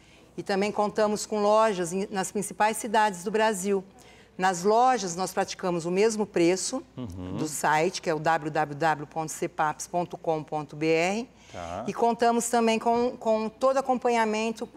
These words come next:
Speaker 1: dos fisioterapeutas respiratórios e especialistas em sono.
Speaker 2: Ah, que
Speaker 1: E nós
Speaker 2: legal.
Speaker 1: não cobramos consulta, nós não cobramos atendimento e nós acompanhamos aquele paciente de uma forma, paciente de uma forma vitalícia.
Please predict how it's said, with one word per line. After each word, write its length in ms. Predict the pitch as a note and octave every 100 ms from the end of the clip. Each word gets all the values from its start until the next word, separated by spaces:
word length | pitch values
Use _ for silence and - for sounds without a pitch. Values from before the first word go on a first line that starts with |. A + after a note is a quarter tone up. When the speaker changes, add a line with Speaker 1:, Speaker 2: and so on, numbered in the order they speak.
| -
Speaker 1:
dos 280 | - G3+ -
fisioterapeutas 720 | A3 G#3 A#3 G#3+ G#3+ G#3+ G#3
respiratórios 880 | G3 A3 - G#3+ G#3 G#3+ F#3+ F#3 E3+
e 20 |
especialistas 800 | F#3+ - G3+ - G3 F#3+ F#3 G3
em 100 | G#3
sono. 440 | A3 - F3 E3+ D#3+
Speaker 2:
Ah, 300 | G2 F#2+ F#2+ -
que 100 | A2+
Speaker 1:
E 100 | G3
nós 200 | G3+ F#3
Speaker 2:
legal. 160 | G#3 A3+
Speaker 1:
não 60 |
cobramos 540 | B3 A#3 G3 F#3+ F#3 -
consulta, 640 | F3+ F3 - G#3 G3 G3
nós 240 | F3+ F3
não 160 | F#3 G3
cobramos 720 | G3 F3 F3+ F3 E3+ E3 D3+
atendimento 880 | - - E3 E3 D3+ D#3 E3 F#3 G#3+ - - -
e 60 | D#3+
nós 200 | F3 F3+
acompanhamos 540 | G3+ G3+ G3 G3+ G3+
aquele 220 | F#3+ G3+ F#3+
paciente 580 | G3 F#3+ G3 F#3+ F#3+
de 80 | F#3
uma 160 | G3 G3+
forma, 580 | - G3 G3 G3 G3 - -
paciente 440 | F#3 F3 - F#3+ F#3
de 60 |
uma 120 | F#3+
forma 240 | F#3+ F#3+ F#3
vitalícia. 760 | F#3+ - A#3 F3 C#3+ - C3+